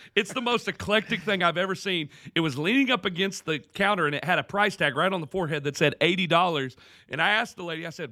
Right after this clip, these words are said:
"What is this?" She goes, "You know what? That's been in this shop for probably forty years." She said,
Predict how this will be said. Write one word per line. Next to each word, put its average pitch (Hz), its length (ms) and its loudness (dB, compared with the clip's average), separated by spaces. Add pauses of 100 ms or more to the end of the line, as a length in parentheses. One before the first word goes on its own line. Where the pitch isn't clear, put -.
"What 190 200 0
is 196 220 0
this?" 110 280 -8 (100)
She - 120 -12
goes, 139 180 0
"You 180 80 2
know 202 120 6
what? 220 340 6 (160)
That's 180 160 -4
been 196 180 -4
in 170 100 -2
this 160 120 -2
shop 170 320 2
for 139 80 -6
probably 143 320 2
forty 160 300 0
years." 160 360 4 (220)
She - 140 -6
said, 160 260 2